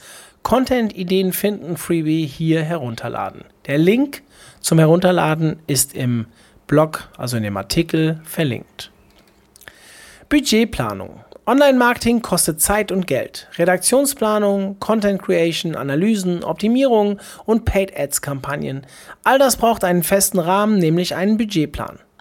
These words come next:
Aus diesem Grund darf die Budgetplanung für die einzelnen Online-Marketing-Maßnahmen in deiner Konzeption nicht fehlen.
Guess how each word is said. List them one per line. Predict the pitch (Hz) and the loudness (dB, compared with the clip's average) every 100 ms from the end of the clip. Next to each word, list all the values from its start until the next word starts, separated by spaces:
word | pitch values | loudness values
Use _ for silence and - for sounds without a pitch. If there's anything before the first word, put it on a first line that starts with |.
| _ _ | _ _
Aus | - 180 | -2 0
diesem | 285 302 269 | 2 2 2
Grund | 208 202 180 | 2 2 2
darf | 151 | 0
die | - | -2
Budgetplanung | 143 135 190 226 214 214 214 196 | -4 0 0 2 2 2 2 2
für | 175 | 0
die | 156 | -2
einzelnen | 131 233 - 220 | -2 -2 0 0
Online-Marketing-Maßnahmen | 190 185 175 175 190 180 170 160 156 165 165 147 | 2 2 4 2 0 -2 0 0 0 0 0 -2
in | 131 | -4
deiner | 147 170 | -4 -4
Konzeption | - 160 117 117 - 208 226 | -6 -8 -8 -6 0 0 0
nicht | 185 185 - | -2 -4 -6
fehlen. | - 107 98 | -8 -8 -10